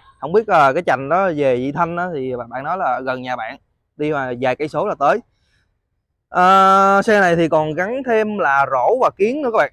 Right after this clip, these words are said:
Rổ zin và kiến nữa. Thì, à, Minh sẽ, um, gói và Minh gói để riêng ra. Rồi về nhà, à, mình tự gắn.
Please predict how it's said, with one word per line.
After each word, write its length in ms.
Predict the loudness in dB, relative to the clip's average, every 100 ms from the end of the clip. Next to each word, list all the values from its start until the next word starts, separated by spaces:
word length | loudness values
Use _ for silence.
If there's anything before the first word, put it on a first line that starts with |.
| _ _ _ _ _
Rổ 180 | -4 -4
zin 240 | 2 2 2
và 100 | 0
kiến 300 | 0 0 0
nữa. 140 | -4 -4
Thì, 180 | -6 -4
à, 140 | -4
Minh 260 | -4 -6 -6
sẽ, 320 | -8 -4 -2 0 -2
um, 200 | -4 -8 -8
gói 340 | 0 2 2
và 160 | -2 -4
Minh 260 | -6 -8 -4
gói 180 | -4 -4 -8
để 240 | -8 -2
riêng 200 | -2 0
ra. 200 | 0 0 -4 _ _ -6
Rồi 140 | -2
về 200 | 0 0
nhà, 380 | -2 -4 -4 -4
à, 480 | -4 -4 -4 -6 -8
mình 380 | -12 -14 -10
tự 140 | -8 -4
gắn. 160 | -4